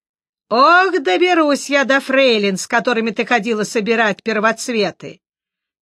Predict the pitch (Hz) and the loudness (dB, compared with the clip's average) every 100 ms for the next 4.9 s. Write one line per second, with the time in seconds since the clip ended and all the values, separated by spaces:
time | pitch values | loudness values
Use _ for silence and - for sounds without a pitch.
0 | _ - 311 208 180 - - 208 202 175 | _ -2 0 0 -2 -6 -6 -4 -4 -4
1 | 175 - 180 - 202 180 185 175 - _ | -10 -8 -10 -8 -10 -6 -4 -6 -10 _
2 | _ _ _ _ _ _ _ _ - 277 | _ _ _ _ _ _ _ _ -2 2
3 | 320 - 330 320 311 311 311 302 - 247 | 2 2 0 2 -2 0 0 -2 -2 -2
4 | 285 277 208 240 233 269 311 - | 0 -2 0 0 2 0 -4 -14